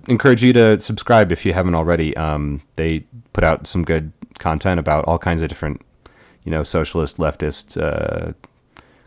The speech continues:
communist, different subjects, uh, a lot of history and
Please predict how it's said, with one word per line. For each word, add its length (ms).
communist, 440
different 540
subjects, 720
uh, 80
a 100
lot 160
of 60
history 600
and 260